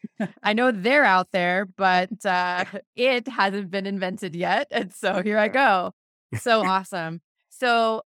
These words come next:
Speaker 2: and the journey, I'm sure, has been a wild one, and I'm sure you have so many stories to tell. Um, and, and we're gonna ask you about that in just a second, but what's the long-term vision for Arizona entrepreneurs? I know you've, um, now incorporated the summits, which is amazing.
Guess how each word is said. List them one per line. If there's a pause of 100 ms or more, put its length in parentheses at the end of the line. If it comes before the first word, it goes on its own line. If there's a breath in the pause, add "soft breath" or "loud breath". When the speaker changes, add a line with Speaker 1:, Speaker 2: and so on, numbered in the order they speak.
(140)
Speaker 2:
and
the
journey,
I'm
sure,
has
been
a
wild
one,
and
I'm
sure
you
have
so
many
stories
to
tell. (420 loud breath)
Um, (160)
and,
and
we're
gonna
ask
you
about
that
in
just
a
second,
but (320)
what's
the
long-term
vision
for
Arizona
entrepreneurs?
I
know
you've,
um,
now
incorporated
the
summits,
which
is
amazing.